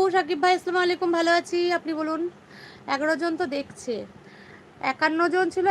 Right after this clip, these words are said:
এগারো জন হলো। এখন কে-, আমি কেন, আমি কি করলাম? বললাম যে ওষুধ খেয়ে নেবো, বেশি চাপ নিস না। মীরা বাংলা টিভি আছে, একটু ভালো ভালো কেউ কথা বলতো, আজকে না মন মেজাজটা ভাল লাগছে না। অভিনব গৌতম, নমস্তে, like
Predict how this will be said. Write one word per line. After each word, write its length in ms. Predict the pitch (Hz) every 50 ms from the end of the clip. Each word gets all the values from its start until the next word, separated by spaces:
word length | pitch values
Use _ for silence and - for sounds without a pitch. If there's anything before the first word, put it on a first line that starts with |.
| 370 302
এগারো 180 | 269 285 294 294 277
জন 100 | 339 330 339
হলো। 120 | 359 370 403 359
এখন 140 | 311 311 302 269 254
কে-, 140 | 302 311 285 277
আমি 220 | 285 311 320 330 330 330 339 339 330 - -
কেন, 160 | 311 311 311 320 320
আমি 100 | 311 320 294
কি 60 | 320 302 -
করলাম? 280 | 285 269 254 254 254 247 240 262
বললাম 320 | 285 294 302 320 330 339 349 359 320 254
যে 100 | 311 320 330 339 320
ওষুধ 220 | 294 - 330 - - - -
খেয়ে 200 | - 285 294 277 254
নেবো, 160 | 220 202 202 208 202
বেশি 160 | 247 240 - 285 - -
চাপ 160 | 269 262 262 - 262
নিস 140 | 254 214 - - -
না। 80 | 196 196 - - - - - - - - - - - - - - - - - - - - - - - - - - - -
মীরা 180 | 285 302 302 285 302
বাংলা 180 | 302 302 302 302 302
টিভি 200 | 320 302 311 311 - - 262 247
আছে, 360 | 247 - - - - 294 294 294 302 302 311 320
একটু 120 | 339 349 403 339 320
ভালো 160 | 311 320 330
ভালো 180 | 349 381 359 381 349
কেউ 100 | 320 302 - 349
কথা 160 | 320 311 330 330 339
বলতো, 180 | 349 349 294 392 370 330
আজকে 140 | - 349 349
না 60 | 359 311 302
মন 100 | 302 294 302
মেজাজটা 260 | 311 320 311 - 330 285
ভাল 100 | 254 247 269
লাগছে 200 | 285 269 233 240 220 208
না। 60 | 202 196 208 208 - - - - - - - - - - - - - - - - - - - - - - - - - - - - - - - - - - - - - - 285
অভিনব 340 | 277 311 339 330 349 359 320 269 311
গৌতম, 380 | 294 294 285 - 349 339 330 311 311 320
নমস্তে, 420 | 320 330 339 - - - 381 370 370 370 370 370 370 349
like 180 | 320 320 311 262